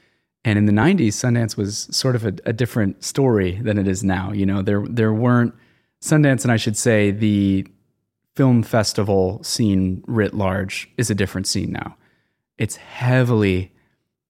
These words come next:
heavily commodified now. Like anything, right? With tech, it's, it's become this crazy cottage industry of itself. So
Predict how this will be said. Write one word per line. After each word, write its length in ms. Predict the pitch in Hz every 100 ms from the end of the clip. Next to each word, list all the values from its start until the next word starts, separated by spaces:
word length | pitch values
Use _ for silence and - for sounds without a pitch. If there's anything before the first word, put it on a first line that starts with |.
| _
heavily 540 | - 123 117 110 98
commodified 580 | 90 98 92 90 - -
now. 240 | - - - _ _ _ _ _ _ _ -
Like 200 | 120 104
anything, 420 | 104 95 92 87 104
right? 220 | 95 90
With 220 | 101 -
tech, 300 | 120 98 -
it's, 180 | 95 -
it's 180 | 104 -
become 380 | 107 - 98
this 220 | 92 87 -
crazy 800 | - - 139 123 117 101 95 98
cottage 400 | - 123 139 120
industry 480 | 123 131 - 104
of 80 | 98
itself. 420 | 98 - 160 - -
So 320 | - 107